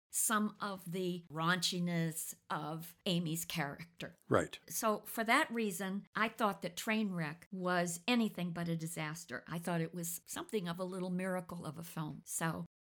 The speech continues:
Speaker 1: I'm giving Trainwreck a green light. In fact, I'm gonna say, "We can green light this bad girl."
Speaker 2: <laughs> Well, I've got to agree with you, Ann. I'm giving Trainwreck a green light also, and I'm giving Amy Schumer a big, bright,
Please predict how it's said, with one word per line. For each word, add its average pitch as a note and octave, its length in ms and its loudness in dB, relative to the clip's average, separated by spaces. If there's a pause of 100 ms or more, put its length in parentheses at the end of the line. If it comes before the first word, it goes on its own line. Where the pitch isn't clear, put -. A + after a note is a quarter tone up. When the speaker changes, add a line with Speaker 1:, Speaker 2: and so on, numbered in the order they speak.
(160)
Speaker 1:
I'm A3 200 4
giving G3+ 340 2
Trainwreck F3 540 -2 (180)
a F#3+ 80 0
green G3+ 340 2
light. D#3 280 -2
In E3+ 80 0
fact, F#3+ 200 -2
I'm G3+ 100 0
gonna F#3 140 0
say, E3+ 220 2 (240)
"We C4+ 140 2
can G3 220 -2
green A#3+ 340 4
light B3+ 260 4
this - 220 -4
bad D3+ 360 0
girl." D3+ 320 -6 (200)
Speaker 2:
<laughs> F3+ 100 10 (920)
Well, A2+ 200 10
I've G2+ 100 6
got A#2+ 160 10
to A2+ 220 6
agree G#2 260 2
with F#2 200 2
you, F#2 80 2
Ann. F2 320 2
I'm F#2+ 360 2
giving G#2 520 2
Trainwreck F#2+ 460 2 (220)
a E2+ 120 -4
green F#2+ 300 2
light F2+ 360 2
also, F#2+ 480 0 (140)
and G2+ 120 4
I'm F#2 260 2
giving G#2 480 4 (140)
Amy G#2 280 4
Schumer F2 500 4 (140)
a F#2+ 180 0
big, E2 640 4 (180)
bright, F#2 600 4